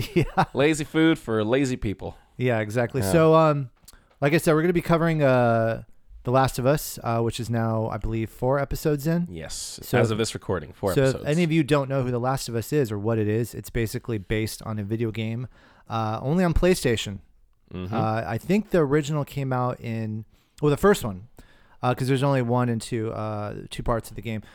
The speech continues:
Speaker 1: uh, came out in two thousand thirteen, I think, on the PlayStation three. And, uh, did you get a chance to play this game just recently or back then when it first was released? Or
Speaker 2: <clears throat> So,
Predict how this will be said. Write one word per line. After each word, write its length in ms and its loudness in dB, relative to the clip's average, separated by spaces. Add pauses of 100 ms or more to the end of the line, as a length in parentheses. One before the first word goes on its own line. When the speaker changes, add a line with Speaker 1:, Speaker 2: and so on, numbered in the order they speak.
(260)
Speaker 1:
uh, 380 -2
came 180 -4
out 60 -4
in 60 -8
two 120 -6
thousand 400 -2
thirteen, 500 -2
I 100 -2
think, 280 -6
on 120 -6
the 80 -8
PlayStation 640 -6
three. 480 -6
And, 100 -4
uh, 120 -4
did 240 -6
you 240 2
get 120 2
a 60 2
chance 380 -4
to 80 -6
play 160 -2
this 180 -4
game 240 -4
just 220 -6
recently 420 -2
or 80 0
back 340 -4
then 140 -4
when 100 -4
it 80 -10
first 240 -6
was 200 -8
released? 500 -2
Or 100 -4 (280)
Speaker 2:
<clears throat> 80 -20
So, 560 2